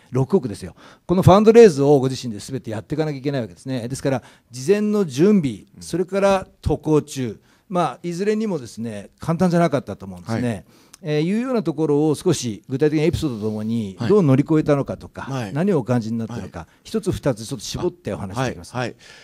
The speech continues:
Speaker 2: えー、まあ、あのー、まあ、このレースがあったんですね。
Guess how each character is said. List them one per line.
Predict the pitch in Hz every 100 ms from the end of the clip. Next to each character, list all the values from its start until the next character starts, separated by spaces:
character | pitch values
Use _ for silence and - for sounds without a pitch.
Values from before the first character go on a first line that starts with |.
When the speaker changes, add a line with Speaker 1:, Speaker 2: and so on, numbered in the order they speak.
| - - -
Speaker 2:
え | 185 196 190 185 175 170 156 147 123 98 73 64 -
ー、 |
ま | 58 101 147 233 233 160
あ、 |
あ |
の | 175
ー、 | 170 165 160 151 139 120 80 -
ま |
あ、 |
こ | 185
の | 220
レ | 214 214
ー |
ス | 208 131 92 - _ _ _ _ _ 78
が | 131 170
あ |
っ | 185
た | 123
ん | 92
で |
す | 101
ね。 | 185 214